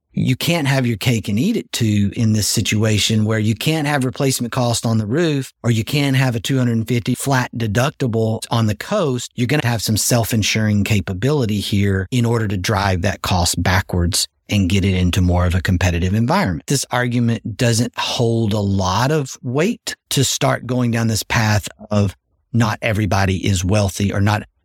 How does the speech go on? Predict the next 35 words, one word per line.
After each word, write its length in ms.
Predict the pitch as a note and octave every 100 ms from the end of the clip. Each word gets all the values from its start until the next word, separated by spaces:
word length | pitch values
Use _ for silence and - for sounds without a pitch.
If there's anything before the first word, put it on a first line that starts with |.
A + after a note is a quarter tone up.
| _
Okay, 420 | - F#3 A2+ A2 A#2 _ -
let's 220 | C3 -
analyze 580 | C3+ C#3 C3 B2 B2 A2+
person 420 | - B2 A#2+ A2+
to 60 | G2
person. 580 | - D3 D3+ - G#2+ G#2+ _ _ _ -
What 100 | -
kind 160 | A#2
of 60 | A#2
vehicles 440 | E3 D#3+ B2+ A2+
are 120 | G#2+
they 120 | G2+ G2
driving? 540 | G#2 G2+ F#2+ G2 G2 - _ _
What 180 | A#2 B2
else 300 | C#3 D3+ -
are 80 | A#2
they 140 | G#2+
spending 420 | - - G2+ G2+
money 300 | G2+ G2+ G2+
on? 340 | G2 G2 F#2+ F#2 _ _ -
There 340 | G#2 C#3 C3 -
is 260 | C3 D#3 E3+
a 60 |
cost 680 | - - F3+ C#3+ G#2+ - -
to 100 | -
living 520 | A2+ A#2 C3 A2 G#2
in 140 | A#2+ A#2
a 60 |
risk-prone 760 | G#2 G#2 A#2+ - - - G#2+ G2+
area. 440 | A2 F#2+ E2 F2+ - -
I 180 | G#2+ D3
get 220 | C#3 -
that. 260 | A2+ B2+ - -
I 120 | A2
think 240 | - C3